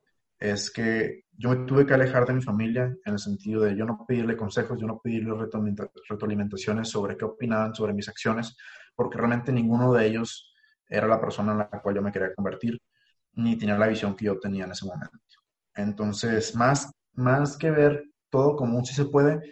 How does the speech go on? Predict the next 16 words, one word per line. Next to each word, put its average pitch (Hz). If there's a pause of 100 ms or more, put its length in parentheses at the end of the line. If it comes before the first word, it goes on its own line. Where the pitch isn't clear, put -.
(180)
era 117
aún 120
más 113
como 107
no 104
se 104
puede, - (400)
porque 107
nadie 101
lo 98
había 95
hecho. - (400)
Entonces, 104 (460)
yo 110
me 127
aislé 131